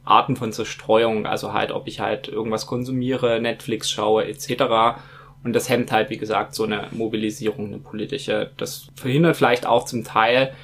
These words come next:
dass so ein Rechtsruck wirklich durchläuft. Das ver-, verhindert aber natürlich auch halt eine effektive linke Mobilisierung. Wie siehst du das denn mit den Krisen? Es wird ja immer gesagt, wir befinden uns jetzt in einem Zeitalter der Krisen und gehen darauf zu. Sind wir schon drin? Was, was, was sind das für Krisen?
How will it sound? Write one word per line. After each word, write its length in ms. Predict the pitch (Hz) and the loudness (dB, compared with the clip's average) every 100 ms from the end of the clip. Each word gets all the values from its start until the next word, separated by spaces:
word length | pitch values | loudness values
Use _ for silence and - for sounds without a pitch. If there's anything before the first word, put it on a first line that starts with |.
| - | -10
dass 160 | 120 - | -4 0
so 80 | |
ein 60 | 127 | 2
Rechtsruck 520 | 117 127 - 143 131 | 2 0 2 0 0
wirklich 300 | 131 117 110 | -2 -4 -6
durchläuft. 800 | - 160 220 110 196 101 - - | 0 2 2 0 0 0 -4 -12
Das 100 | - | -18
ver-, 360 | - 135 - 101 | -10 -8 -8 -4
verhindert 340 | 139 127 120 | 0 2 2
aber 140 | 110 | 2
natürlich 500 | 113 107 - 107 104 | 2 -2 -2 -2 -2
auch 240 | - 107 - | -2 -2 -2
halt 240 | 110 - | -6 -6
eine 280 | 107 104 - | -6 -6 -2
effektive 580 | 110 117 - - 117 113 | -4 -2 -6 -4 -2 0
linke 340 | 107 110 110 | 0 -2 -4
Mobilisierung. 800 | 110 101 98 101 - 107 - 117 - | -4 -2 -4 -8 -8 -10 -10 -14 -6
Wie 80 | 135 | 0
siehst 260 | 143 143 | 0 2
du 80 | 190 | 6
das 220 | 196 147 | 8 6
denn 140 | 123 107 | 4 2
mit 100 | 110 | 2
den 120 | 110 | -2
Krisen? 580 | - 113 107 - 107 110 | -4 -4 -4 -4 -8 -10
Es 80 | - | -4
wird 100 | 117 | 0
ja 60 | |
immer 140 | 117 120 | 2 2
gesagt, 280 | 120 123 135 | 2 2 0
wir 80 | |
befinden 300 | 117 - 139 | -6 -2 -2
uns 100 | 131 | 0
jetzt 220 | 127 120 127 | -2 -4 -2
in 100 | 113 | 0
einem 480 | 101 110 113 123 | 2 2 -2 -8
Zeitalter 720 | - - 123 123 123 120 127 120 | -4 2 2 2 2 4 4 4
der 140 | 120 | 2
Krisen 360 | - 156 175 156 | 0 -2 0 0
und 120 | 120 | 2
gehen 240 | 117 127 | 2 2
darauf 240 | 117 110 - | 2 2 -2
zu. 200 | 180 202 | -2 0
Sind 200 | 143 120 | 2 0
wir 80 | |
schon 220 | 110 120 110 | -4 -6 -6
drin? 440 | 123 147 202 202 | 0 0 0 -2
Was, 260 | 151 110 - | -4 -4 -4
was, 280 | - 120 - | -4 -4 -4
was 160 | 120 - | -6 -2
sind 140 | 139 | -2
das 120 | 170 | -2
für 140 | - 160 | -4 -6
Krisen? 560 | - 165 170 175 170 | -2 -2 0 0 -2